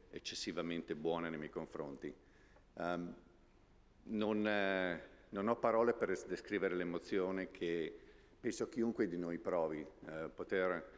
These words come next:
nel nostro, nel mio piccolo dirvi una storia, eh, di una avventura che è nata tre anni fa e che sembra essere molto pallida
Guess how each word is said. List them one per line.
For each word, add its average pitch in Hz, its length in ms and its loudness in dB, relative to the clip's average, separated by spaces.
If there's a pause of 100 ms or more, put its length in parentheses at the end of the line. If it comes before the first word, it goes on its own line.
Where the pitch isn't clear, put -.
(480)
nel 82 260 -4
nostro, 98 560 0
nel 92 180 -2
mio 107 320 4
piccolo - 1000 2
dirvi 95 260 0
una 98 160 2
storia, 95 760 4 (200)
eh, 85 420 0
di 87 100 -2
una 82 480 0 (640)
avventura 98 520 4
che 101 100 0
è 92 40 2
nata 90 300 0
tre 92 180 2
anni 87 200 2
fa 104 420 2 (300)
e 85 440 2
che - 120 -2
sembra 95 360 4
essere 90 280 2
molto 92 320 0
pallida 92 840 2